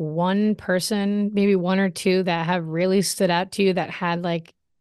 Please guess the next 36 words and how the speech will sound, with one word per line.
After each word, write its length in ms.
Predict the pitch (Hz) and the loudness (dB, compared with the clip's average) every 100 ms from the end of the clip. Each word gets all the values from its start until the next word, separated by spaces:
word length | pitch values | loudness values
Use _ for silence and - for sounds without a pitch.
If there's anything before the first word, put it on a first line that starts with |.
| _ - | _ -6
a 80 | 202 | -6
crazy 720 | - - 196 185 190 175 185 | -6 -4 2 6 6 4 2
transformation 1040 | 170 185 170 170 170 160 165 - 180 180 170 | 0 -2 -2 -2 -2 0 0 0 0 0 -2
or 300 | 156 147 - | -2 -4 -4
almost, 260 | 196 196 - | -4 -4 -4
like, 120 | 185 | -4
breakthrough 840 | 180 175 175 - 190 190 185 190 - _ - _ _ - | -2 0 0 0 2 4 6 4 0 _ -20 _ _ -2
after 800 | 185 175 - 175 165 156 156 165 - | 0 0 0 2 2 0 -2 -6 -4
going 320 | 185 190 185 | 0 2 0
through 500 | 170 185 180 180 185 214 | -2 -2 0 0 -4 -4
maybe 240 | 196 170 | -4 -2
one 140 | 175 165 | -2 -2
of 40 | |
your 80 | 156 | -4
programs 680 | - 294 233 240 220 220 185 | 2 2 4 4 4 2 0
or 80 | 160 | -2
working 360 | 180 170 185 | -4 -4 -4
with 180 | 196 190 | -2 -2
you 120 | 180 | 0
one-on-one, 720 | 175 170 160 170 262 240 226 226 | 0 -2 -2 2 4 4 4 2
or, 440 | 196 185 175 170 165 _ _ _ _ _ _ - | 2 0 0 -2 -4 _ _ _ _ _ _ -4
like, 160 | 185 226 | 0 2
any 140 | 269 | 0
kind 180 | - 311 | 2 0
of 60 | |
transformation 760 | 180 - 196 - 175 160 160 175 | 0 0 0 0 -2 -2 -2 -4
that 160 | 156 - | -8 -8
really 460 | 160 165 160 165 165 | -6 -4 -4 -4 -8
stands 840 | - - - - 170 165 160 156 | -8 -8 -8 -4 0 0 0 0
out 220 | 143 147 | -2 -4
to 120 | - 156 | -10 -10
you 160 | - | -8
when 120 | 151 | -4
you 100 | 165 165 | -4 -4
think 240 | 170 160 | -6 -6
back? 360 | 151 - - | -6 -8 -14